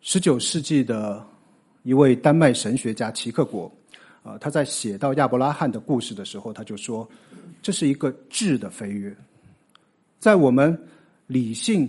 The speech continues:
所能够到达的地方。”呃，P P T的下一页。对，呃，在英文世界当中，他提到这个质的飞跃的时候，他通常会讲这是一个信心的飞跃啊。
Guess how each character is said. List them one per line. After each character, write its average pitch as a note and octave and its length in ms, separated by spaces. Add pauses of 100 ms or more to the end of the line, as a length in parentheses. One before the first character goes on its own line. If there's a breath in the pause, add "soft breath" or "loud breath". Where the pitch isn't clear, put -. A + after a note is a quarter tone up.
所 A2 400
能 A2 260
够 D#3+ 260 (160)
到 F3 200
达 G2 220
的 A2 100
地 G#2 160
方。” G#2 180
呃 A2+ 140
，P - 120
P D3 100
T C#3+ 140
的 A2+ 80
下 A#2+ 260
一 F#2 140
页。 F2 100 (460 soft breath)
对， B2+ 200 (160 loud breath)
呃， B2 100
在 D3 120
英 A3 180
文 D3 160
世 D3 160
界 C3+ 140
当 C#3 180
中， C#3+ 140
他 D3 120
提 - 220
到 C#3+ 140
这 C#3+ 100
个 C3 120
质 E3+ 200
的 A#2+ 120
飞 D3+ 160
跃 D#3 160
的 A2 100
时 G#2+ 140
候， A2 100
他 C3 140
通 F#3+ 200
常 C3+ 160
会 D3 160
讲 G#2 300
这 D3 140
是 A#2+ 160
一 A#2+ 80
个 - 100
信 B2+ 320
心 D3 220
的 - 80
飞 G#2+ 240
跃 G#2+ 220
啊。 - 140